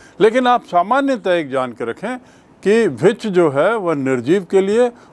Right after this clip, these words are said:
और जानवरों के लिए होता है। He is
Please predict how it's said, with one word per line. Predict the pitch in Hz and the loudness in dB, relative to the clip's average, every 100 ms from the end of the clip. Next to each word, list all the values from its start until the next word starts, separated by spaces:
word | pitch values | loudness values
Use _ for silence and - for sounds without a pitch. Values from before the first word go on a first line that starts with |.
| - | 0
और | 151 | 0
जानवरों | 143 127 120 120 123 117 | 0 0 0 -2 -6 -6
के | 101 | -8
लिए | 104 104 | -8 -8
होता | 90 92 101 | -8 -8 -6
है। | 87 98 69 - - - - - - - - - - - - - - - | -4 -6 -10 -18 -20 -20 -20 -20 -20 -20 -20 -16 -16 -16 -18 -18 -10 2
He | 220 269 | 4 4
is | 214 | 4